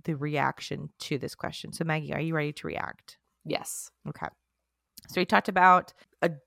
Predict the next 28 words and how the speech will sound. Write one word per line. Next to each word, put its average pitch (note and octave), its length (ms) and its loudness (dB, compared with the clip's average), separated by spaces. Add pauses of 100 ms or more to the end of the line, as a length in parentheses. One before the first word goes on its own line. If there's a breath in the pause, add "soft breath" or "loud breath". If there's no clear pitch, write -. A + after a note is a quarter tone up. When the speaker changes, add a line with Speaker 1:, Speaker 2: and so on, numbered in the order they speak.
Speaker 1:
big G#3+ 320 6
popular F#3+ 440 2
twenty-first F#3+ 580 2
birthday E3 300 4
present D3+ 400 2
was D3 140 0
to F3 60 -2
have D#3+ 200 4
all D#3 80 6
your D#3 180 -2
teeth - 320 -6
pulled C#3+ 340 -2
for - 120 -6
dentures. - 760 -6 (480)
I F3+ 120 -10
guess D#3 200 -4
people D3+ 280 0
were D3+ 180 6
excited A#3 480 8
about C#3+ 200 4
these. D#3 280 -4
So F#3+ 340 8 (380 loud breath)
can G#3+ 180 2
you B3+ 220 2
remember D#3+ 760 6 (460)
your E3+ 340 6
most D#3 560 0
treasured D3 720 2